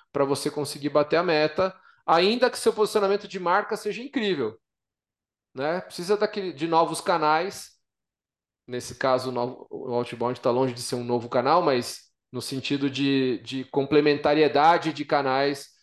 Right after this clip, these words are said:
e aí se o marketing faz bem o seu trabalho, se taticamente ele ajuda, né, com, né, uma produção de case, uma compro-, um comparativo, uma boa com-, ah, né, comprovação social, é, antes e depois, conteúdos de conversão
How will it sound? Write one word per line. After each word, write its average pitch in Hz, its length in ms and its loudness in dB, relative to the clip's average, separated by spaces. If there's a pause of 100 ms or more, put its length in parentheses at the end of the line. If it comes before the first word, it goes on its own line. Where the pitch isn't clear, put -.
(200)
e 139 100 0
aí 147 280 4
se - 160 -8
o 180 100 -12
marketing 147 460 -6
faz 143 260 -2
bem 151 220 -2
o 151 40 -4
seu 160 200 -6
trabalho, 120 580 2 (340)
se - 200 -10
taticamente 180 960 2
ele 160 100 2
ajuda, 143 840 2
né, 135 220 -4
com, 127 400 -12 (380)
né, 147 120 0
uma 175 160 0
produção 156 400 -2
de 117 120 -8
case, 160 600 2 (240)
uma 131 120 0
compro-, 151 420 -2
um 143 100 -4
comparativo, 147 920 -2
uma 135 180 0
boa 156 220 2
com-, 156 340 -4
ah, - 240 -6
né, 156 200 2
comprovação 151 600 0
social, 151 800 2 (400)
é, 131 140 4
antes 170 280 4
e 180 60 -4
depois, 165 760 2
conteúdos 160 560 -6
de 151 100 -12
conversão 160 840 0